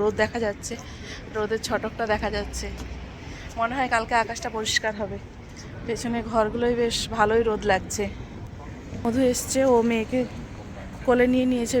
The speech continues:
বেবি ক্যারিয়ারে। এখন আমরা ওই যে সামনে বাস স্ট্যান্ড আছে, বাস স্ট্যান্ডে বাস ধরবো। কি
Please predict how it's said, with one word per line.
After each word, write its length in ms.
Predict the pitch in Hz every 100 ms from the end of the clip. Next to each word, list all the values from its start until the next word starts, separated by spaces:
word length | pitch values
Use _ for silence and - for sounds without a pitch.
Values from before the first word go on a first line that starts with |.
| 220
বেবি 160 | 220 220
ক্যারিয়ারে। 360 | 214 226 226 285 - - - - - -
এখন 140 | 208 214
আমরা 140 | 214 226
ওই 60 | 226
যে 60 | 226 233
সামনে 240 | 233 226 220
বাস 120 | 214 208
স্ট্যান্ড 200 | 233 220
আছে, 120 | 226 233
বাস 100 | 208
স্ট্যান্ডে 260 | - 208 208 202
বাস 160 | 185 -
ধরবো। 240 | 226 190 247 - - - - - - - - - - - - - - - - - - - - - - - - - - - - - - - - - - - - - - - - - - - - - - -
কি 80 | -